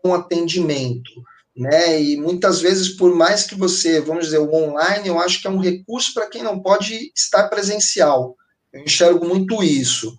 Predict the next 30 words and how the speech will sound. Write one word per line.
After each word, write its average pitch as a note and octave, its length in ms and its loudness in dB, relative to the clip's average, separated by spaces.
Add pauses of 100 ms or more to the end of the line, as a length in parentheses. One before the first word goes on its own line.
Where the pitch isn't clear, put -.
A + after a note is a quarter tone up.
(540)
É... B2 1300 2 (460)
Então, B2 260 -12
assim, D#3+ 500 0
vamos D#3 200 0
pensar F3+ 280 2
o F3+ 60 4
seguinte, D3+ 680 -6 (440)
o - 60 -16
que - 60 2
é G#3 40 6
melhor? D#3+ 560 4 (280)
A B2 80 -14
pessoa D#3+ 400 -2
fazer D#3 440 0
um D#3 140 -2
exercício D#3 580 -6
em D3+ 80 -12
casa E3+ 380 0
com E3+ 100 -8
o D#3+ 40 2
aplicativo D#3+ 840 -4
ou G#3+ 60 2
ir G3 60 -6
pra G3 120 -4
academia? E3 640 -2 (600)
Sem D#3+ 140 0
dúvida, F3+ 320 4
ir F#3+ 80 4
pra F#3+ 120 0
academia. F#3+ 640 -2